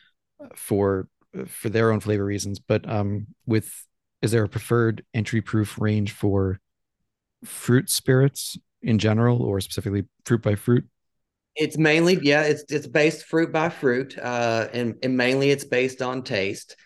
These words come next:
Speaker 2: I usually go in a little bit warmer with my, my grape spirits. Uh, we're usually bouncing low one thirties. Uh, we typically come off the still at about one thirty-four, one thirty-five.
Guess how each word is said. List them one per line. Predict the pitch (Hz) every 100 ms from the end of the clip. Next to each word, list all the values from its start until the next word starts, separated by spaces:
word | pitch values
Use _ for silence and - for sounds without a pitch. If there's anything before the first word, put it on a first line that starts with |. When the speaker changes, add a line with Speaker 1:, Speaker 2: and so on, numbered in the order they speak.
| _
Speaker 2:
I | -
usually | 120 127 131 131 135
go | 131 127 127
in | 120
a | 107
little | 113 123 135
bit | 135 139 120
warmer | 127 127 127 127 123
with | 117
my, | 120 117
my | 117 - 110
grape | 117 113 113
spirits. | - - 98 101 - -
Uh, | 98 98 101
we're | 110
usually | 110 113 117 117 113 113 110
bouncing | 113 113 110 110 107 104
low | 104 104 107
one | 107 107 107
thirties. | 104 110 107 110 110 117 120 - _ - _
Uh, | 104 101 95
we | 98 131
typically | 135 127 123 123 120
come | 127 120
off | 110 113 120
the | 113
still | 113 - 120 120 123 135 139 - _ -
at | 104
about | 101 110 113
one | 117
thirty-four, | 117 120 120 117 - 120 123 131 135
one | 123 120 117
thirty-five. | 120 120 117 117 117 120 127 135